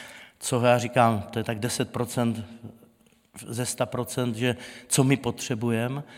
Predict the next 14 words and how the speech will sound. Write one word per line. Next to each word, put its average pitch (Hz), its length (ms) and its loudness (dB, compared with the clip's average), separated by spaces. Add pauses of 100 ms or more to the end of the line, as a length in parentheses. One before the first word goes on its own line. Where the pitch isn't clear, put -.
(260)
ale 117 340 -6 (240)
co - 180 -4
Pán 214 420 0
Bůh 165 220 0
chce 147 380 -2 (140)
vsadit 156 500 -4
do 120 140 -2
mého 123 300 -2
života. 117 560 -8 (1200)
A - 60 -10
pak 160 240 -4
Pán 151 220 0
Bůh 135 240 -2
říká: 147 440 4